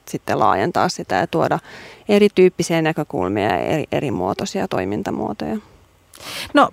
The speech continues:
Speaker 2: puhuttiin tuossa, Laika Neväläinen, jo, että sulla on henkilökohta-, muist-, henkilökohtaisia muistoja sokerista, mutta onko joku muu näistä tehtaan tekemää ruokaa avainelintarvikkeesta sellainen, mihin sul-, mihin, mihin sitoudut jotenkin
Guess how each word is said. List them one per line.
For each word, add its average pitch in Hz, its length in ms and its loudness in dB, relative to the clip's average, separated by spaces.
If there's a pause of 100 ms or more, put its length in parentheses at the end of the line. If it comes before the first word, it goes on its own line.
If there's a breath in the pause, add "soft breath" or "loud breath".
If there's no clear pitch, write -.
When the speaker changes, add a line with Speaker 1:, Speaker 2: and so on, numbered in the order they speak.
Speaker 2:
puhuttiin 294 440 6
tuossa, 220 240 4
Laika 233 300 6
Neväläinen, 202 600 8
jo, 208 60 8
että - 160 0
sulla 208 120 6
on 240 40 10
henkilökohta-, 202 600 4
muist-, 202 360 4
henkilökohtaisia 208 640 6
muistoja 196 360 4
sokerista, 190 560 2
mutta - 220 2
onko 311 160 2
joku 302 220 6
muu 285 360 8
näistä - 440 4 (280 loud breath)
tehtaan 180 380 2
tekemää 180 420 2
ruokaa 180 500 6 (720 loud breath)
avainelintarvikkeesta 190 1200 2
sellainen, 98 300 0
mihin 196 220 2
sul-, - 220 0 (140)
mihin, 202 440 2 (220)
mihin 196 260 2
sitoudut - 560 0
jotenkin - 440 -6